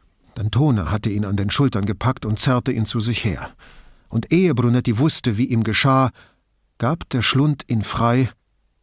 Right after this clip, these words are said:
und Dantone stellte ihn wieder auf die Beine. Seine Todesangst,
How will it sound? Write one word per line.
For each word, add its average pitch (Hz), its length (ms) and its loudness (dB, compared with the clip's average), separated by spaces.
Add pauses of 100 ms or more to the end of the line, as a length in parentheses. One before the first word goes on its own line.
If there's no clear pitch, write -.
(240)
und 92 220 -6
Dantone 123 460 2
stellte 110 360 -4
ihn 110 120 -2
wieder 104 220 -2
auf - 80 -10
die - 80 -6
Beine. 80 380 -8 (1500)
Seine 117 380 0
Todesangst, 110 1080 -4